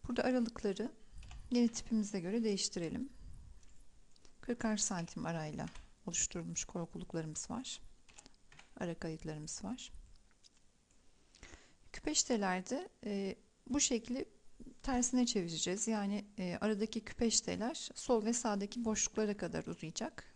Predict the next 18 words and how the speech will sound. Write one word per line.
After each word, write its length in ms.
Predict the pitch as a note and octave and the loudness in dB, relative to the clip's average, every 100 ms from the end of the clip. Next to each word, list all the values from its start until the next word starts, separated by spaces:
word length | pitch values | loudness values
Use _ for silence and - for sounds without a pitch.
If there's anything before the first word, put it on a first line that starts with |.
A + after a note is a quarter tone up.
| - | -8
E, 100 | - | 0
ortası 480 | B3 A#3 A3 - B3+ | 4 4 2 -2 2
boşalacak. 640 | A3+ - E3 E3 - - - - - - - - - - - - - - - - _ - - - - | 2 2 -2 -4 -4 -6 -16 -20 -20 -20 -20 -20 -20 -20 -20 -20 -20 -20 -20 -20 _ -20 -20 -12 -6
Sıfır 300 | - - B3+ | -6 0 2
nokta 220 | B3+ B3+ | 2 2
yetmiş 340 | B3+ B3+ - | 0 0 0
beş 220 | C4+ B3 A3 | 2 2 2
yüksekliğindeki, 1040 | - G3+ G3 F3+ E3+ D#3+ D#3+ - A#3+ C4+ | 0 0 0 0 -2 -2 -4 -4 -4 0
yani 220 | A3+ F#3+ | 0 0
üstten 340 | G3 - A#3 A#3 | 0 -2 -2 -2
ikinci 500 | A#3 - A3+ G#3+ G3 - - - - - - | -2 2 4 4 2 0 -4 -4 -8 -8 -4
küpeşteyi 500 | - G3 - E3 E3 | 2 2 2 0 -2
seçtim. 460 | - E3 - A3+ | -2 -2 0 2
Perspektifte 680 | A#3 G#3 - G3+ - - G#3 | 4 2 2 -2 -4 -2 2
yeşil 260 | G3+ - | 4 4
seçili 380 | G3 G3 - F#3+ | 2 -2 0 0
olduğunu 360 | F#3+ F3+ F#3 F#3 | 0 0 -2 0
görüyorum. 520 | G3 G3+ F3 D#3 | 0 2 2 0